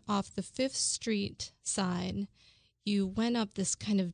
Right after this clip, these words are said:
dark, narrow stairwell. And all along the side of the stairwell was a repeating word, "gallery, gallery, gallery,"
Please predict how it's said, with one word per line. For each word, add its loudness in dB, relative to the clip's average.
dark, 4
narrow 4
stairwell. 0
And 2
all 2
along 2
the -2
side 0
of -4
the -4
stairwell 0
was 0
a 0
repeating 0
word, -2
"gallery, 0
gallery, -6
gallery," -8